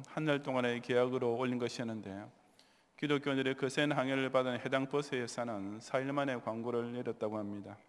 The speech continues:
그런 사람들이 기독교를 배척하는 이유는 여러 가지 있지만, 그중에도 스스로 사람을 창조해놓고도 그 사람을 심판한다는 하나님에 대한 반감이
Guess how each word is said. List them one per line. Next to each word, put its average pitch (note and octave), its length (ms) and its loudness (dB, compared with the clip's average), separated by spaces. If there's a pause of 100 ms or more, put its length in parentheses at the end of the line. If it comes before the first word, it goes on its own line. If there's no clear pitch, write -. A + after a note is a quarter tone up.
(1800)
그런 F3+ 200 0
사람들이 D#3 340 8
기독교를 D3 460 4
배척하는 C3+ 580 2
이유는 C3 320 0
여러 B2+ 160 2
가지 C#3 200 2
있지만, G#2+ 440 -4
그중에도 B2 840 -4
스스로 D#3+ 480 2
사람을 D3+ 420 6
창조해놓고도 C#3 880 2
그 C#3+ 140 0
사람을 C#3 420 2
심판한다는 D#3 800 4
하나님에 C#3+ 380 2
대한 A#2 240 2
반감이 A#2 560 0